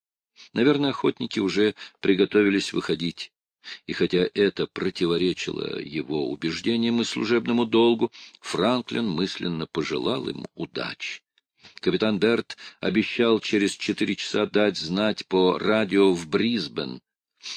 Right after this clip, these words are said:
Оттуда его радиограмму немедленно передадут на Герон. Видимо, четырёх часов капитану и его клиентам достаточно, чтобы завершить свою вылазку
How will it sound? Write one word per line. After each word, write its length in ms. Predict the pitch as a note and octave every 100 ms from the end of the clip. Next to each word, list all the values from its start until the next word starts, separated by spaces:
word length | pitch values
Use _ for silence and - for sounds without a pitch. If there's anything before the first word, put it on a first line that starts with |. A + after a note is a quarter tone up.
| -
Оттуда 540 | G2 - - C3 A#2+
его 300 | G#2 G2+ G#2+
радиограмму 800 | F#2+ G#2+ F#2 F#2 E2+ F#2 G2+ F#2+
немедленно 640 | F2+ G2 A2+ G#2 G#2 G#2 G#2
передадут 680 | - F#2 F2 F2 G#2 -
на 140 | F2 F#2
Герон. 520 | F#2 F2 G2+ F#2 D#2+ _ _ _ _ _ _ _ _ -
Видимо, 460 | F#3 C#3+ B2+ A#2
четырёх 420 | - - F2+ F#2+ -
часов 460 | - - - G2+
капитану 680 | - F2+ D#2+ - F2+ F2 E2
и 160 | - E2
его 260 | D2 D#2
клиентам 640 | - C#2+ C#2+ E2+ F2+ - C#2+
достаточно, 840 | D2+ D2 - G#2 G#2 - - F#2+
чтобы 320 | E2+ - E2
завершить 560 | E2 E2+ E2 - A2 G2
свою 340 | - - D2
вылазку 600 | C2+ F#2 D#3 C#3+ - C3